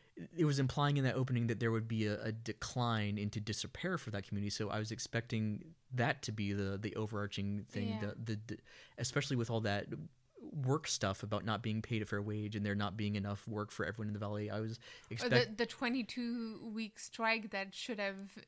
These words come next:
Speaker 2: end-, <laughs> ended everybody's financial situation.
Speaker 1: Yeah, I was expecting this to be about the slow decline of that community into ruin, but
Speaker 2: Yeah.
Speaker 1: we don't, we don't get that. It's, it's partly a portrait, it's partly a coming of age story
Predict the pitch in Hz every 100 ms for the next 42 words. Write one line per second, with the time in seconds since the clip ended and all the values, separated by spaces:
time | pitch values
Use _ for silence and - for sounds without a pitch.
0 | - 214 208 196 254 269 233 220 220 214
1 | 226 226 208 240 214 202 196 - 202 196
2 | 196 202 202 202 208 202 202 - 160 127
3 | 110 123 123 131 - 131 131 123 120 -
4 | 123 117 113 110 117 110 - 117 110 107
5 | - 110 107 101 95 95 117 110 104 104
6 | 101 95 104 151 107 92 98 104 104 -
7 | _ _ - 233 226 135 131 117 110 104
8 | 101 101 104 107 - _ _ _ _ _
9 | _ _ - - 139 135 113 104 104 147
10 | 98 98 - 110 113 - - - - 127
11 | 127 - - 123 120 90 - 180 170 -
12 | 160 - 107 - - 117 113 113 107 -
13 | 113 107 101 127 139 135 - 131 127 127
14 | 120 127